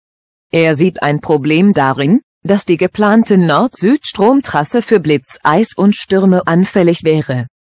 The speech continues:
Dadurch könnten Kraftwerke, Heizungen, die Telekommunikation und natürlich auch die Pumpbetriebe ausfallen.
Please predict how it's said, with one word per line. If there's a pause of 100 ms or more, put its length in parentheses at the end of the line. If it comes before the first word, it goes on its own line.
(140)
Dadurch
könnten
Kraftwerke, (260)
Heizungen, (180)
die
Telekommunikation
und
natürlich
auch
die
Pumpbetriebe
ausfallen.